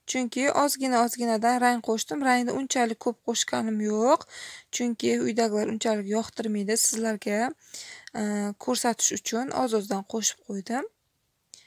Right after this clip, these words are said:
Buni muzlatgichga qo'yib qo'yamiz, morozinlikka qo'yamiz. Mana bu sabzi rang, bunisi pushti rang. Ikki xil rangdan, e, aralashtirib qo'shdim.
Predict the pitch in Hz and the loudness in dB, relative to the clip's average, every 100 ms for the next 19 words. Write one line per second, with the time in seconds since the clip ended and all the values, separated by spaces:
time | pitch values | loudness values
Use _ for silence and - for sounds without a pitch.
0 | _ _ _ - 240 240 254 349 494 - | _ _ _ -4 0 4 4 4 2 0
1 | 226 233 254 - - 226 233 220 - 214 | 0 2 2 0 -4 -2 -2 0 2 4
2 | 220 240 - 311 294 302 285 277 254 214 | 4 2 0 0 2 2 2 0 0 -2
3 | - 208 196 196 247 403 - _ _ - | 0 0 0 0 0 0 -2 _ _ -20
4 | - _ - 247 233 208 208 294 - 302 | -20 _ 0 6 6 6 2 -2 2 4
5 | 294 226 233 208 202 233 403 - _ _ | 4 4 4 4 4 2 -2 -10 _ _
6 | _ _ 240 233 214 - 233 262 - - | _ _ -2 0 0 2 2 2 2 2
7 | - 269 214 190 208 _ _ _ _ _ | 4 4 4 2 -6 _ _ _ _ _
8 | _ _ _ _ _ 254 - - 254 240 | _ _ _ _ _ -6 -4 -2 0 2
9 | 226 220 220 233 269 _ _ _ - 208 | 2 0 0 0 -2 _ _ _ -10 -6
10 | 202 202 - - 214 214 214 - 214 240 | -4 -6 -6 -6 -4 -4 -6 -6 -6 -6
11 | - _ _ - 226 214 - 262 | -10 _ _ -10 -6 -4 -2 -4